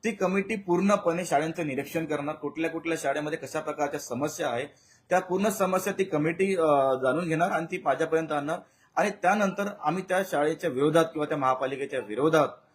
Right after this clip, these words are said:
अ, मोठ्या प्रकारे आंदोलन आम्ही उभं करणार आहोत. पालक संघटना सुद्धा, अ, या आंदोलनामध्ये आमच्याबरोबर आहेत. आणि महत्त्वाचं गेलं तर, अ, हेल्थचा जर मुद्दा घ्यायला गेला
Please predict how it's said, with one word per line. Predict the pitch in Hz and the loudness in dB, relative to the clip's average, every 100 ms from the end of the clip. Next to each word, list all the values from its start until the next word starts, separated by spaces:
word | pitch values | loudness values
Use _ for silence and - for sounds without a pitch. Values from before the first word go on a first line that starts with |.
| _ - | _ -2
अ, | 120 117 117 117 101 | 2 4 6 4 0
मोठ्या | 139 165 | -4 -2
प्रकारे | 160 156 165 | 0 0 2
आंदोलन | 147 143 151 | 2 0 -2
आम्ही | 147 127 | -2 -2
उभं | 117 147 | -2 -2
करणार | 147 147 | 0 -2
आहोत. | 156 170 | -4 -6
पालक | - 135 151 | 0 2 2
संघटना | - 147 147 151 156 | -2 -6 -4 -6 -8
सुद्धा, | 151 117 104 160 170 - _ _ _ | -12 -16 0 4 4 2 _ _ _
अ, | 120 120 120 113 120 | -2 2 2 0 0
या | 139 139 | 4 4
आंदोलनामध्ये | 135 143 143 139 139 | 4 0 -2 -2 -2
आमच्याबरोबर | 123 117 131 139 135 131 | -4 -2 -2 -2 0 0
आहेत. | 113 151 160 _ _ _ _ - | 2 0 -2 _ _ _ _ -8
आणि | 147 | -4
महत्त्वाचं | 185 160 185 196 196 | 2 2 2 0 -2
गेलं | 175 180 190 | -2 -4 -4
तर, | 196 190 | -10 -4
अ, | 135 131 120 | 0 2 0
हेल्थचा | 117 170 170 208 | 2 0 2 0
जर | 196 | 2
मुद्दा | 196 165 160 | -2 -2 -2
घ्यायला | 147 139 139 | -2 -2 -4
गेला | 123 120 160 | -4 -6 -6